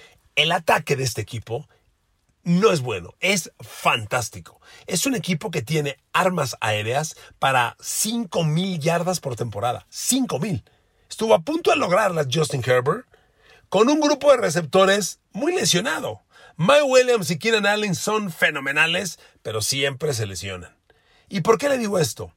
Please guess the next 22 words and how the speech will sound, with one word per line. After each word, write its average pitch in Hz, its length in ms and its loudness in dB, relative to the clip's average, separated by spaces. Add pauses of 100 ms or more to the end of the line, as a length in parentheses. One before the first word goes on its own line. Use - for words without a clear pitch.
(380)
El 190 160 2
novato 277 380 2
Quentin 254 440 0
Johnston, 113 500 -2
primera 202 320 4
de 180 80 8
draft 156 360 2
de 135 100 2
Texas 131 420 -2
Christian, 110 500 -2 (760)
está, 226 420 2
está 226 560 2
resultando 165 580 0
un 214 60 0
impacto 196 500 0
total 202 380 0
en 131 140 -4
el 120 80 -8
ca-, 107 180 -8
campo 135 320 0
de 131 40 -4
entrenamiento. 113 640 -6